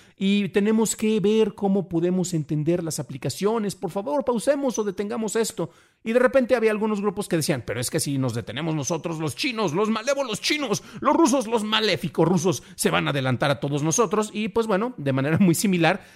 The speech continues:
a algunos países, concretamente Alemania, Italia y Francia, se opusieron a, eh, el manejo de las regulaciones, dando este mismo tipo de argumentos diciendo, pues, es que Estados Unidos nos va a ganar,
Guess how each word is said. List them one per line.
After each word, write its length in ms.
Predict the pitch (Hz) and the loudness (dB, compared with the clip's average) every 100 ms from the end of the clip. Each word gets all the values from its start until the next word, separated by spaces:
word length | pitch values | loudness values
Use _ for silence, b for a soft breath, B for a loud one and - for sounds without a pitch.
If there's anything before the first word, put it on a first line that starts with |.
| B | B
a 160 | - 156 | 0 2
algunos 340 | 180 220 240 | 4 2 2
países, 340 | - 214 240 233 | 2 2 2 2
concretamente 760 | 175 175 180 180 175 180 190 | -2 -2 0 2 2 0 -2
Alemania, 480 | 151 160 202 202 208 | -2 0 2 0 -2
Italia 380 | 190 147 180 190 | -4 -2 0 2
y 60 | 185 | 2
Francia, 420 | - 214 202 220 | 2 2 2 0
se 140 | - | 0
opusieron 680 | 170 165 160 196 190 208 214 | -2 -2 -2 2 2 2 0
a, 360 | 143 147 151 143 | -2 0 0 -2
eh, 220 | 139 135 | -2 -2
el 140 | 135 135 | -2 -4
manejo 260 | 143 135 | -4 -2
de 60 | 160 | 0
las 120 | 156 | 0
regulaciones, 560 | 175 180 175 170 196 B B - | 2 2 2 0 -2 B B -4
dando 300 | 165 180 180 | 2 4 2
este 160 | 175 | 0
mismo 240 | 165 156 156 | 0 0 -2
tipo 220 | 143 151 | -4 -6
de 60 | 151 | -4
argumentos 440 | 180 226 233 233 | -4 -4 -4 -4
diciendo, 380 | 196 - 175 165 | -2 -2 -2 -2
pues, 140 | 120 | -6
es 100 | 135 | -10
que 140 | - 151 | -4 -6
Estados 340 | 123 170 175 | -2 -4 -2
Unidos 260 | 151 143 143 | -2 -2 -2
nos 160 | 120 | -2
va 80 | 113 | -2
a 40 | 147 | -2
ganar, 440 | 208 311 330 339 | -2 2 2 0